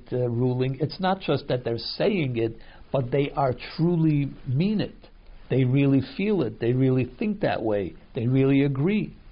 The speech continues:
Biz es vert shalom amite b'neiim, until they all become perfect united,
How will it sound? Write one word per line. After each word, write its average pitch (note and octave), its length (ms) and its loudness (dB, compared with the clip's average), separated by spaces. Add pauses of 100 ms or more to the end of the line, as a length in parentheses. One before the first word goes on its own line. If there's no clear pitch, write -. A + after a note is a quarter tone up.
(1160)
Biz E3 280 2
es C3 160 2
vert D#3 220 0
shalom D#3+ 340 0
amite D3 320 0
b'neiim, D#3 300 0
until C#3+ 540 0
they A#2+ 280 -2
all C#3 320 2
become B2+ 460 -4
perfect C3+ 400 -4
united, B2+ 640 -2